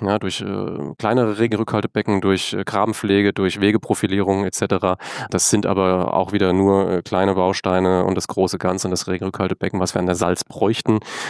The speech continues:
da sind wir mit Hangsicherungsmaßnahmen bei Investitionsvolumen von sechzig bis siebzig Millionen, können wir uns als Stadt Bad Sohn-Münster nicht leisten.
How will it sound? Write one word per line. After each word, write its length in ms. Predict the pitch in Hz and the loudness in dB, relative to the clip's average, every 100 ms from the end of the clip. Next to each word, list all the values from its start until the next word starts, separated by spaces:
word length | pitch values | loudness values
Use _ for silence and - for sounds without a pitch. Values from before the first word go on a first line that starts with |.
| - | -6
da 100 | 87 | -4
sind 240 | - 90 98 | -2 -2 0
wir 160 | 92 | 0
mit 220 | 90 90 - | 0 -2 -2
Hangsicherungsmaßnahmen 1080 | 101 98 95 92 - 90 92 104 92 95 | 0 2 2 2 2 0 0 0 2 2
bei 100 | 90 | 2
Investitionsvolumen 1160 | 95 90 - - 95 90 - - 101 120 92 90 | 0 -2 -4 -2 0 0 0 -2 -4 -4 -2 -2
von 340 | - 92 87 | 0 0 0
sechzig 380 | - 95 - 92 | -2 -4 -4 -8
bis 140 | 90 | -4
siebzig 320 | - - 90 95 | -4 -4 -6 -4
Millionen, 420 | 90 90 101 98 - - | 0 2 2 0 -6 -4
können 220 | 104 92 | 2 4
wir 100 | 104 | 6
uns 160 | 101 87 | 4 2
als 120 | 85 | -2
Stadt 160 | 98 | -2
Bad 120 | 101 - | -4 -2
Sohn-Münster 520 | 95 90 90 87 92 | 0 0 0 0 -2
nicht 100 | 82 | 0
leisten. 340 | 101 135 156 | 0 0 -4